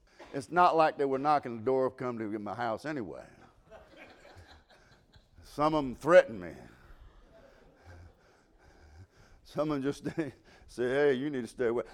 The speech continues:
But I, what I, what I'm saying is, I, I, I've purged myself of the world with all the others,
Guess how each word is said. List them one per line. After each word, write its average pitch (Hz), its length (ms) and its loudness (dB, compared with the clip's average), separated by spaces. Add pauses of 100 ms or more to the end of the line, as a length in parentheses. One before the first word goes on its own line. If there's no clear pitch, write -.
(140)
But 185 180 -2
I, 202 60 -4
what 214 160 6
I, 254 120 10
what 233 240 12
I'm 262 200 12
saying 277 480 12
is, 226 320 12 (160)
I, 208 200 8 (100)
I, 214 140 8 (100)
I've 202 260 8
purged 294 500 12
myself 226 460 8
of 185 80 -6
the 185 80 4
world 277 480 12
with 208 140 10
all 226 200 12
the 214 160 12
others, 302 380 12